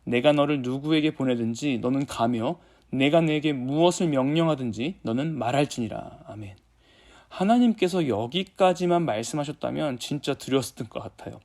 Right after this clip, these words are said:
"너 앞-, 따지지도 말고 묻지도 말고 어디로 내가 보내든지 가고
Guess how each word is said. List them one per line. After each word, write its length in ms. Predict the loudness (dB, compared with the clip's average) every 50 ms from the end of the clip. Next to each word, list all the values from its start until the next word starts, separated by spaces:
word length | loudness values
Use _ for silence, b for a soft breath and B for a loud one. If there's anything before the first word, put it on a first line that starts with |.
| _ b b b b b b b b b b b _ 2
"너 360 | 4 4 6 4 4 2 0 -2
앞-, 300 | -4 -4 -4 -10 _ _ _ _ _
따지지도 580 | 0 2 4 4 2 2 -2 -6 -6 -6 -4 0
말고 520 | 0 0 0 0 -2 -2 -2 -4 -2 -2
묻지도 520 | -4 -4 -4 -4 -6 -6 -8 -6 -4 -2 -2
말고 640 | -2 -2 -2 -4 -4 -4 -4 -4 -4 -6 -8 -12 b b b b b b b b
어디로 640 | 2 4 6 6 6 6 4 0 0 0 0 2 2
내가 260 | 2 4 4 4 2
보내든지 500 | 4 2 4 6 6 6 4 2 0 -4
가고 540 | -4 -2 -2 2 6 6 6 6 4 0